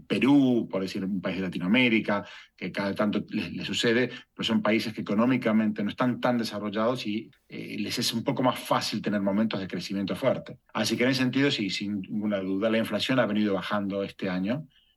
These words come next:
relativo a lo que estaba, pero un poco volviendo al punto que había tal vez mencionado en otro momento en la entrevista, eh, no todo el mundo lo percibe así.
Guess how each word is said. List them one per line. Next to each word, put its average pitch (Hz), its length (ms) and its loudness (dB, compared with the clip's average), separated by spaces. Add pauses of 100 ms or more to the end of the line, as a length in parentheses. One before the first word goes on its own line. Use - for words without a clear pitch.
(120)
relativo 98 440 -2
a 98 40 2
lo 92 100 0
que - 80 -8
estaba, 92 480 -4 (100)
pero 143 540 4
un - 180 -2
poco 127 200 2
volviendo 131 240 4
al 110 120 2
punto 127 560 2
que - 80 -4
había 104 260 0
tal 107 120 -2
vez 104 80 -4
mencionado 107 440 0
en 110 60 2
otro 110 180 -4
momento 113 460 2
en 98 140 -2
la 95 80 -4
entrevista, 131 720 -2 (580)
eh, 127 180 -12 (140)
no 151 340 2
todo 175 180 2
el 147 60 4
mundo 156 180 2
lo 127 140 2
percibe 120 420 0
así. 87 320 -10